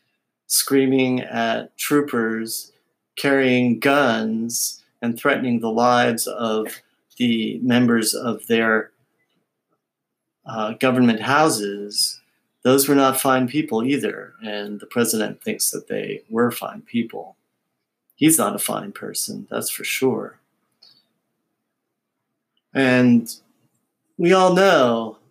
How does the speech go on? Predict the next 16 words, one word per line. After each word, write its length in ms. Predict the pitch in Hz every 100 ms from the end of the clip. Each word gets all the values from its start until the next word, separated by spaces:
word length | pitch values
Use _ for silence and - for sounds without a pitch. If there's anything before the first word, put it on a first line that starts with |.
| -
that 340 | 139 135 135
if 160 | 165 -
those 580 | 165 156 151 147 - - -
so-called 520 | - 156 139 143 135
protesters, 840 | 156 156 156 131 127 135 127 120
who 540 | - 127 123 120 120 117
perhaps 380 | 131 131 127 127
we 80 |
could 240 | 120 123 117
even, 380 | 113 117 113 110 _ _ _ _ _ _ _ _ _ _ _ _ -
well, 420 | 131 165 165 - _ _ _ _ _ _ -
I 120 | 151 147
don't 220 | 175 160
know, 240 | 170 170
you 200 | 147 135
know, 220 | 143 139